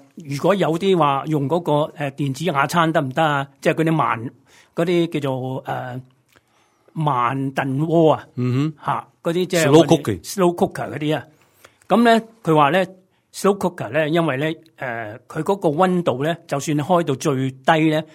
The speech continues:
Speaker 1: 有可能佢都仲係熱嘅。
Speaker 2: 嗯。
Speaker 1: 所以呢，就算你開，都係開到最低，最低嗰度。最低嗰度呢，呢個呢，就唔使咁耐啦，大約係，啊，六七日到呢，就得㗎啦。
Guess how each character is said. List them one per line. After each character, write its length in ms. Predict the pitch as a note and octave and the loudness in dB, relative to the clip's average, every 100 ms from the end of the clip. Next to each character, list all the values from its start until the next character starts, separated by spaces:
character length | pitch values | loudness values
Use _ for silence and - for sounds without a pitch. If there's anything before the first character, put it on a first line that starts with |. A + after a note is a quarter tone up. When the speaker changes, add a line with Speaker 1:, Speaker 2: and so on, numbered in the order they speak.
| _ _ | _ _
Speaker 1:
有 180 | C#3+ D#3+ | -2 0
可 200 | B2 E3+ | 0 0
能 120 | C#3 G2 | -2 -8
佢 120 | B2 | -8
都 80 | D#3+ | -6
仲 180 | E3+ B2 | -6 -8
係 100 | A2 | -10
熱 420 | A#2 A2+ - - | -12 -16 -16 -16
嘅。 60 | G#2 - _ | -16 -20 _
Speaker 2:
嗯。 380 | C3+ C3 C3 G#2 | -10 -6 -6 -6
Speaker 1:
所 160 | E2 F3+ | 0 2
以 100 | F3+ | 4
呢， 160 | F3+ F#3+ - | 2 0 -4
就 160 | D#3+ C#3+ | -4 -2
算 180 | E3+ | -2
你 100 | D3+ | -2
開， 360 | D3+ F#3+ F3 E3+ | 0 2 2 0
都 100 | F3 | -2
係 140 | C#3+ | -2
開 160 | C3 E3+ | 0 0
到 120 | C#3+ | 0
最 300 | C3 F3+ C3 | 0 0 0
低， 220 | C3+ D#3 D3+ | 2 0 0
最 160 | C3+ | -4
低 80 | C3 | -4
嗰 240 | D3 C3 C3 | -4 -6 -10
度。 220 | A2 - _ _ _ _ _ _ - | -12 -18 _ _ _ _ _ _ 2
最 180 | F#3+ F#3 | 2 4
低 100 | G#3+ | 4
嗰 160 | G3+ | 4
度 180 | G3+ D#3 | 2 2
呢， 140 | F3+ F#3 - _ _ _ | 2 0 -8 _ _ _
呢 120 | - G#3+ | -4 0
個 160 | F3+ | 2
呢， 80 | E3+ | 2
就 100 | D3+ | -2
唔 80 | A2 | -6
使 100 | D3 | -8
咁 200 | D3+ C#3 B2+ | -4 -4 -4
耐 60 | A#2 | -4
啦， 140 | B2+ - _ _ _ | -6 -8 _ _ _
大 140 | C3 | -6
約 140 | C#3 D3+ | 0 0
係， 340 | C#3+ C3 B2+ | -2 -6 -6
啊， 260 | B2+ B2+ C3+ - _ _ _ _ _ _ | -4 -4 -6 -12 _ _ _ _ _ _
六 120 | D#3+ | -10
七 120 | - G#3 | -4 -2
日 120 | D3 B2+ | -2 -4
到 140 | D3+ | -2
呢， 80 | F3 | -2
就 140 | F3+ A#2+ | -2 -8
得 100 | C#3+ | -10
㗎 100 | A#2+ | -10
啦。 120 | A2+ | -14